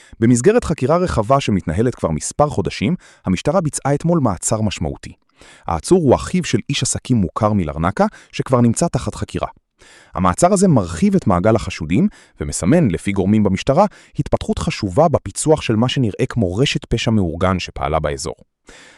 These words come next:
החקירה, כך נמסר, נוגעת למגוון עבירות, ומתמקדת בקשרים בין גורמים עסקיים לגורמים עברייניים. אמנם הסיפור הזה מתרחש בלרנקה, אבל חשוב לזכור שרשתות כאלה פועלות לעתים קרובות בכל רחבי קפריסין, ושהפעילות המשטרתית הזאת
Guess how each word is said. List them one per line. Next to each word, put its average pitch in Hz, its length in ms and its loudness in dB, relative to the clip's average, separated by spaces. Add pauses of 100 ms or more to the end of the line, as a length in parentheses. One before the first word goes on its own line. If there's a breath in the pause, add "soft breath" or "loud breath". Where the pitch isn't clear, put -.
(120)
החקירה, 123 460 0
כך 107 220 -6
נמסר, 98 320 -2 (300 loud breath)
נוגעת 151 340 0
למגוון 123 460 2
עבירות, 98 440 -2 (120)
ומתמקדת 139 520 -2
בקשרים 110 480 0
בין 107 120 4
גורמים 95 360 2
עסקיים 147 500 0 (140)
לגורמים 139 380 2
עברייניים. 85 520 -2 (720 loud breath)
אמנם 120 180 4
הסיפור 123 320 0
הזה 113 140 4
מתרחש 107 340 -2
בלרנקה, 104 500 0 (300 loud breath)
אבל 76 140 -2
חשוב 202 300 -4
לזכור 156 320 0
שרשתות 90 540 -4
כאלה 180 240 2
פועלות 110 400 2
לעתים 143 280 -2
קרובות 131 380 -2
בכל - 460 0
רחבי 113 340 -2
קפריסין, - 480 -8 (440 loud breath)
ושהפעילות - 540 -4
המשטרתית 107 460 0
הזאת 117 260 4